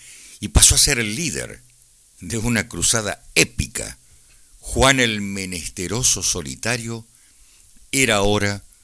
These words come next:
un milagroso salvador del pueblo.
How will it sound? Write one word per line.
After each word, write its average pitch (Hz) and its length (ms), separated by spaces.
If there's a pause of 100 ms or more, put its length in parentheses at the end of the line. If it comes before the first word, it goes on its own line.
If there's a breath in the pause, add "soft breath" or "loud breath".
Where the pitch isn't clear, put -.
(580 loud breath)
un 143 180
milagroso 87 640
salvador 71 640
del 65 180
pueblo. 53 460